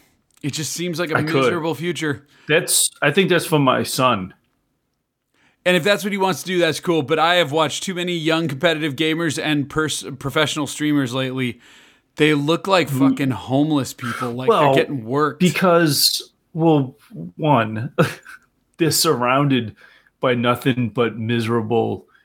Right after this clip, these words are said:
Speaker 2: atmosphere.
Speaker 1: That's an <laughs> excellent point.
Speaker 2: Like, the gaming atmosphere is nothing but mi-, it's not people saying, "Good job," and
Speaker 1: Yeah,
Speaker 2: patting
Speaker 1: no,
Speaker 2: you on the
Speaker 1: online
Speaker 2: back.
Speaker 1: gaming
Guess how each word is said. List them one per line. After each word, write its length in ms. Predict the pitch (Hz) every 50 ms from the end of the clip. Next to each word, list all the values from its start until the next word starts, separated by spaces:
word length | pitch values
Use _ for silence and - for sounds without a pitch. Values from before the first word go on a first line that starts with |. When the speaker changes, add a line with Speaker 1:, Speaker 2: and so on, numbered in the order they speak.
| _ _ _ _ _ _ _ _ _ _ _ _ -
Speaker 2:
atmosphere. 560 | 113 110 123 131 127 117 175 160 131 - -
Speaker 1:
That's 60 | - -
an 240 | 156 - - -
<laughs> 40 | -
excellent 580 | 151 135 - - - - - - - 139 - -
point. 100 | - -
Speaker 2:
Like, 180 | 185 175 -
the 80 | - 190
gaming 520 | 147 117 160 156 160 180 185 190 175 147
atmosphere 540 | 143 147 165 165 147 135 123 - - 127 123 131
is 240 | - 139 120 107 113
nothing 580 | 127 131 131 135 143 147 143 143 151 139 127
but 240 | 117 127 127 120 120
mi-, 320 | 120 110 113 123 143 151 -
it's 160 | 185 185 180
not 220 | 226 233 220 - -
people 320 | - 220 214 - 190 151
saying, 340 | - - 160 151 143 135 117
"Good 220 | 143 151 143 127
job," 300 | 107 120 131 135 143 143
and 100 | 127 113
Speaker 1:
Yeah, 160 | 185 190 185
Speaker 2:
patting 240 | 175 127 127 127 123
Speaker 1:
no, 120 | 123 - 117
Speaker 2:
you 40 |
on 220 | 110 110 - - -
the 60 | 117
Speaker 1:
online 0 |
Speaker 2:
back. 320 | 110 127 147 147 131 131 139
Speaker 1:
gaming 720 | 170 175 175 170 170 165 160 160 156 156 151 151 135 -